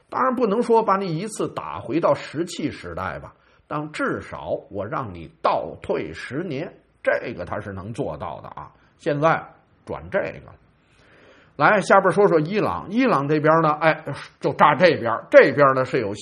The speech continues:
详细的报道的，我们就得多说点儿。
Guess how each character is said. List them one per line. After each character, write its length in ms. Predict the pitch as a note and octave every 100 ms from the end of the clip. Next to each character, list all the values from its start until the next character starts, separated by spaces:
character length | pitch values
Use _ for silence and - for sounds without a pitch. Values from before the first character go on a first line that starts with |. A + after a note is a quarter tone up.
| - -
详 260 | - G#2+ C3
细 220 | - A#2+
的 140 | G#2
报 260 | - C#3 D2
道 240 | - B1
的， 100 | - E2+
我 120 | F2
们 100 | G2
就 120 | A#2+
得 120 | F#2+
多 220 | - C3
说 220 | B2+ D3 C3
点 140 | F#2+
儿。 100 | C#2+